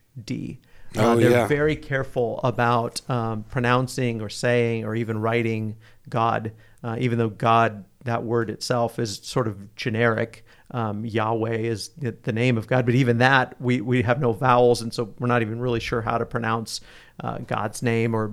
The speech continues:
Speaker 1: you know, even if we knew how to pronounce it, are you supposed to pronounce it? Like, they're very particular about that. So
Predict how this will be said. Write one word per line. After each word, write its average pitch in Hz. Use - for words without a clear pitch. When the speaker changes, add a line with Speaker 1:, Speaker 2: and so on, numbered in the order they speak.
Speaker 1:
you 123
know, 110
even 117
if -
we 117
knew 131
how 135
to 131
pronounce 123
it, 123
are 113
you 107
supposed -
to -
pronounce 135
it? 127
Like, 127
they're 139
very 139
particular 143
about 113
that. 117
So 135